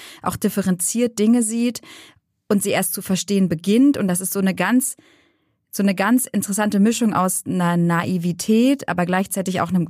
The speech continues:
ganz dollen Scharfstellen der Welt um sie rum, finde ich. Diesen Effekt hat das auf den Leser, die Leserin. Und dann natürlich das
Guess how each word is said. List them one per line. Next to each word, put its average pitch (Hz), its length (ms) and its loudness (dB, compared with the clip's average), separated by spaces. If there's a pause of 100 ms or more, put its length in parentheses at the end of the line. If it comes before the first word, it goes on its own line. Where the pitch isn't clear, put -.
(140)
ganz 190 300 0
dollen 165 240 -2
Scharfstellen 285 840 2
der 285 140 2
Welt 285 240 0
um 254 100 2
sie 262 120 0
rum, 277 180 2
finde 277 220 2
ich. 269 80 -4
Diesen 208 200 -2
Effekt - 380 -4
hat 196 80 -6
das 196 160 -6
auf 175 220 -6
den 165 180 -2
Leser, 226 260 0
die 196 80 -4
Leserin. 226 560 2 (460)
Und 185 240 2
dann 190 100 4
natürlich 226 320 2
das 180 240 -2